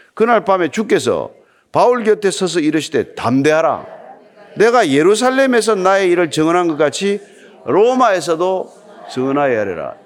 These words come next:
이 음성을 들었기 때문에 그는 무슨 일이 있어도, 어떤 일이 일어났더라도 본인이 로마에서 재판을 받는다는 걸 알고 있던 거란 말이에요.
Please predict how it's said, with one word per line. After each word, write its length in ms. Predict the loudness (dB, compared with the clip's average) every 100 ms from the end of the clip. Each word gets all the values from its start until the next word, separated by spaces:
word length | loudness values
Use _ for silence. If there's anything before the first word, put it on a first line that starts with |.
| -4
이 120 | 0
음성을 480 | 2 2 0 0 0
들었기 360 | 0 -2 -4 -2
때문에 600 | -2 -2 -2 -2 -6 -14 -20 _ _ _ _ _
그는 360 | -2 0 -2
무슨 400 | -4 -4 -2 -2
일이 280 | -2 -2 -4
있어도, 400 | -2 -2 -2 -2
어떤 460 | -2 -4 -2 -4 -2
일이 140 | -2
일어났더라도 800 | -2 -2 -2 -2 -2 0 -2 -6 -12 _ _ 0
본인이 460 | 0 2 0 0
로마에서 1000 | 2 2 2 0 0 -4 -4 -4 -6 -14 _ _ _ _ -2
재판을 420 | -2 0 -4 -2
받는다는 480 | -2 -2 -2 -4 -4
걸 80 | -6
알고 320 | -4 -2 -2
있던 300 | -4 -10 -10
거란 320 | -8 -10 -14
말이에요. 200 | -20